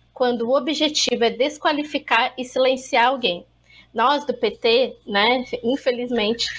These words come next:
já estamos muito acostumados a esse tipo de abordagem. A gente se defende disso, mas é algo que tá sempre colocado e que a gente precisa combater.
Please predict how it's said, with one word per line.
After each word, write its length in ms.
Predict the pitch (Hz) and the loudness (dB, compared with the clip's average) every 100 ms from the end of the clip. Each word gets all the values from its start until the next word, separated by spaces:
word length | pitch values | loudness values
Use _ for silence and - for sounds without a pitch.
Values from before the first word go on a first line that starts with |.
| - - - | -10 -6 0
já 100 | 247 | 2
estamos 400 | 254 262 269 254 | 2 0 2 2
muito 460 | 254 254 302 339 349 | 4 4 2 2 -4
acostumados 1080 | 330 294 - 277 220 214 233 240 285 285 - - - | -4 -4 0 2 4 4 2 2 0 -2 -8 -16 -8
a 420 | - 233 240 240 240 | 0 4 6 6 4
esse 280 | 269 262 | 0 -6
tipo 320 | - 269 - 262 | -8 -4 -2 0
de 80 | |
abordagem. 880 | 254 214 285 277 220 214 226 277 294 - - | 2 2 2 4 4 4 2 -2 -4 -6 -2
A 120 | 220 | 0
gente 380 | 214 220 220 - | 2 0 -2 -8
se 160 | - | -6
defende 640 | 202 233 - 226 269 302 269 | -2 -2 0 0 2 2 2
disso, 500 | 226 240 254 - 330 - - - - - | 2 2 0 -2 -4 -6 -20 -20 -20 -6
mas 540 | 247 262 269 294 311 - | -2 4 4 4 0 0
é 120 | 254 | 4
algo 320 | 254 247 247 285 | 6 4 2 -6
que 120 | 285 | -6
tá 240 | - 294 | -2 -2
sempre 540 | 294 - 285 302 339 320 | -2 -4 -2 -2 -4 -2
colocado 840 | - 294 311 - 233 214 220 254 - - | 0 2 0 -2 0 2 0 -6 -12 -8
e 100 | 247 | -2
que 100 | 277 | 0
a 80 | 247 | 0
gente 240 | 262 - | 0 -2
precisa 400 | 254 247 254 269 | -6 -6 -4 -4
combater. 720 | 269 262 254 302 - 190 196 | -2 0 0 0 0 -2 -4